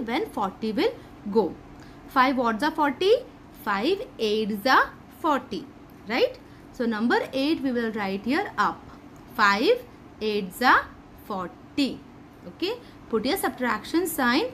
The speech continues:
and then subtract. Which numbers we are going to subtract? These two numbers,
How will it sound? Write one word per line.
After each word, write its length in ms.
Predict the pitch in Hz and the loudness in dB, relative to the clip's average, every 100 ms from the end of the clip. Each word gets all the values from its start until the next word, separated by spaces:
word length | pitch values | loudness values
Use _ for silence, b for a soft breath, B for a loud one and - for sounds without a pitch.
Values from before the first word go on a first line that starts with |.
| - | -8
and 240 | 208 208 | -8 -4
then 140 | 262 466 | -2 0
subtract. 600 | 311 - - 180 - - - B B B B | -2 -2 -4 -6 -6 -14 -20 B B B B
Which 220 | 294 320 | -2 0
numbers 360 | 339 320 330 277 | 4 4 4 2
we 140 | 320 | 0
are 80 | 311 | 2
going 160 | 311 311 | 2 2
to 80 | |
subtract? 580 | 339 285 - 294 349 494 320 202 | 2 -2 -2 0 0 0 -6 -4
These 220 | 240 302 | -2 -2
two 180 | - 285 | 0 2
numbers, 500 | 262 220 208 190 170 | 2 2 0 -2 -4